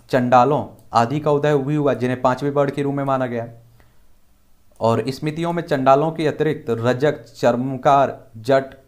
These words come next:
केवर्त, धीवर आदि को भी अस्पष्ट जातियों में रखा गया। भूमि अनुदान के कारण कृषि प्रसार से दासों की संख्या में वृद्धि हुई।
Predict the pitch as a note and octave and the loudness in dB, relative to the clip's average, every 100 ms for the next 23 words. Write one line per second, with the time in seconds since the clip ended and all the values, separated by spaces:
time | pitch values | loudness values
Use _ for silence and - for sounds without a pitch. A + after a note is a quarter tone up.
0 | - B2 C3 C#3+ C#3 - - - _ A#2 | -2 0 2 2 -2 -10 -20 -20 _ -6
1 | B2 B2 C#3+ A#2+ - A#2+ A#2 C#3 D3 C3+ | -2 2 2 2 -2 0 0 -2 -2 -2
2 | D3+ D3 - - - _ A#2+ B2 - D3 | -4 -8 -14 -20 -20 _ 2 2 2 -2
3 | D3 D3+ C3+ C3 C#3 C#3+ C#3 C3 C3+ A#2+ | -2 -2 0 0 0 -4 -2 -4 -4 -8
4 | A2 - - - - - - A#2+ C3 D#3 | -10 -12 -20 -20 -20 -20 -8 -4 -2 0
5 | D#3+ D3+ D3+ D#3 D3+ C3+ D3 D3 C3 D3+ | 0 4 4 2 0 0 0 -4 -6 -4
6 | C#3+ C3+ C#3+ D3 C3+ A2+ A#2 B2+ C#3 C#3+ | -6 -2 -2 -2 -2 2 2 0 -8 -8
7 | C3+ B2 C#3 C#3 C3 B2 C#3 C3+ A#2 | -6 -4 -4 -4 -6 -6 -6 -6 -6